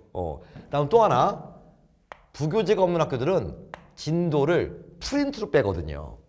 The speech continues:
맞지? 그지 않아? 학교에서 교과서로 수업하는 사람, 우리 학교는 교과서로 나가는데 진도를 그러지 않아요. 어, 그렇게 세월화 되거나 나갈 수가 없기 때문에 압축해서 프린트로 나가는 학교가 되게 많아.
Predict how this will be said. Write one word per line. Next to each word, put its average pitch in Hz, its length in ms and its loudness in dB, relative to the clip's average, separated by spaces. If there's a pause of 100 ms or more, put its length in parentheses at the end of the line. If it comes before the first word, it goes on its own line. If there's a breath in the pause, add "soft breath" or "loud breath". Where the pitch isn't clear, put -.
(300)
맞지? 107 440 -2 (960)
그지 156 180 4
않아? 113 300 0 (460)
학교에서 190 360 2
교과서로 202 400 6
수업하는 156 300 4
사람, 85 260 -2 (600)
우리 147 120 4
학교는 190 220 4
교과서로 208 400 6
나가는데 135 320 4
진도를 117 720 -2
그러지 113 280 0
않아요. 76 560 -6 (300)
어, 76 300 -10 (560 soft breath)
그렇게 120 220 -4
세월화 196 340 6
되거나 147 180 6
나갈 110 140 6
수가 127 140 -2
없기 - 120 -8
때문에 117 220 -2
압축해서 - 720 0 (280 loud breath)
프린트로 214 600 -2
나가는 110 360 2
학교가 101 360 -2
되게 107 220 -2
많아. 73 420 -8